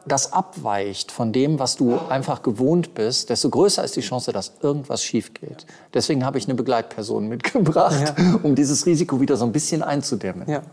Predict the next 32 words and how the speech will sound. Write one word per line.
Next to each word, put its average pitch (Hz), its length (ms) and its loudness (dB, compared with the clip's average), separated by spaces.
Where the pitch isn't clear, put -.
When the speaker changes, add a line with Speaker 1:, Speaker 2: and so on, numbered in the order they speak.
Speaker 1:
ne? 110 220 -10
Speaker 2:
total. 143 320 -10
Ähm, 131 280 0
eine 156 220 2
Frage 151 320 -8
vielleicht 143 260 -2
auch 135 120 -10
an 127 160 -2
dich, 160 280 0
Felice. 123 480 -6
Ähm, 120 460 -2
du 143 140 2
hattest 175 220 -2
ja 151 60 -2
gerade 147 240 -2
schon 151 180 -4
kurz 151 240 -4
darüber 139 320 0
gesprochen, 135 400 -10
dass 127 220 -6
dein 127 400 -2
ganzes 127 300 -6
Umfeld 139 280 -4
auch 131 180 -6
weiß 127 280 -10
zum 165 120 0
Beispiel, 165 460 -4
dass 165 300 -4
du, 165 240 0
äh, 156 160 -2
dissoziieren 160 640 -6
kannst. 185 340 -6